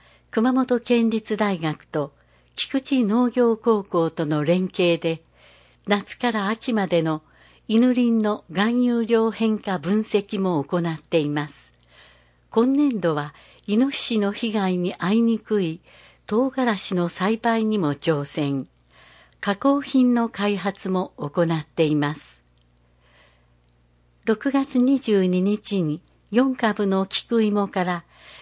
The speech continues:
十一輪の花が開花しました。秋まで見頃です。白い可憐な花が咲いています。菊池の特産品として、菊芋のブランド化に取り組んでいます。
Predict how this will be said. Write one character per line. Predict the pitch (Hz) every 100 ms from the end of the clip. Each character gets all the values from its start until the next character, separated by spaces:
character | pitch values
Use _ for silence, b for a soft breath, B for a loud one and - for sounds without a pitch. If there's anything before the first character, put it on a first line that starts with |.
| -
十 | 156 233 277
一 | 269 - 254
輪 | 220 190
の | 175
花 | 170 196 180
が | 160 160
開 | - 180
花 | - 180
し | - 165
ま | 170
し | 170 -
た。 | 151 - _ _ B B B B -
秋 | 202 -
ま | 196 175
で | 170
見 | 175 170
頃 | 190 190 185
で | 180
す。 | - - - _ b b b b b _ _ _
白 | - 233 247 233
い | 196
可 | 202
憐 | 196 226
な | 220 214
花 | 196 202 175
が | 147
咲 | - 156
い | 143
て | 170
い | 151
ま | 147 151
す。 | - - _ _ _ _ _ _ _
菊 | - - 277
池 | - 277
の | 269
特 | 254 202 -
産 | - 208 196
品 | 214 196
と | - 175
し | - -
て、 | 170 160 b b b b
菊 | - - 262 269
芋 | 254 247
の | 226 220
ブ | 175
ラ | 214 262
ン | 247
ド | 240
化 | 233 220
に | 214 202
取 | 180 202
り | 220
組 | 254 220
ん |
で | 160 151
い | 147
ま | 143 160
す。 | - -